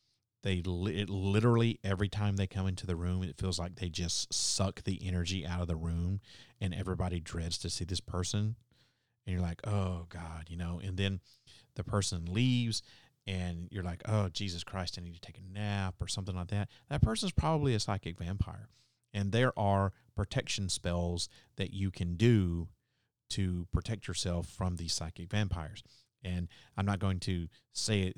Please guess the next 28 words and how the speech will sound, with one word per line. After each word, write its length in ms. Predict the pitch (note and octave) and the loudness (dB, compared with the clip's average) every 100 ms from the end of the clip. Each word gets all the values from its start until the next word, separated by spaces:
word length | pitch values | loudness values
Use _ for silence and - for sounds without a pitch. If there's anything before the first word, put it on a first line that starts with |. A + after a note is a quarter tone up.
| - | -6
a, 40 | |
a, 520 | F#2 F2 E2+ F#2 E2+ F2 - _ | -4 -4 -4 -6 -6 -6 -12 _
a 40 | F2 | -8
s-, 220 | - - - - - | -6 -8 -12 -16 -10
a 100 | G2 | -10
protection 480 | - - A#2 - F#2+ | -6 -2 -2 -2 -4
spell 240 | - F#2 | -2 -2
for 140 | F2 - | -2 -2
psychic 320 | F#2 F2 E2+ | -2 -2 -2
vampirism 600 | G2+ G#2 F#2+ F2 F2+ F#2 _ _ | 0 0 0 0 0 -4 _ _
on 140 | G#2 F2 | -2 -2
the 160 | E2 - | 0 2
air, 280 | C#3 F#2+ - - - | 6 6 4 -4 -4
but 180 | A2 G2 - | 0 0 0
if 240 | G#2 - | 0 4
you 200 | G#2 A#2 | 6 6
wanna 360 | G2 A2 B2 A2 | 6 6 6 6
know 180 | G#2 | 6
what 240 | G#2 F#2+ F2 | 4 2 0
it 140 | E2+ | 2
is, 480 | C3+ A#2 F2+ F2+ F#2+ - - _ _ _ _ _ | 4 4 4 0 -4 -10 -20 _ _ _ _ _
you 400 | - F2+ F#2 G#2+ | -8 2 6 6
can 220 | G2 A2+ G#2+ | 6 2 0
call 360 | - F#2+ F2+ | 2 4 4
me, 300 | E2 F2+ B2 - | 2 0 -2 -4
six 260 | - G2 - | -4 -2 0
one 140 | F#2+ | 0
five, 480 | - E2+ F#2 A2 | 0 0 2 0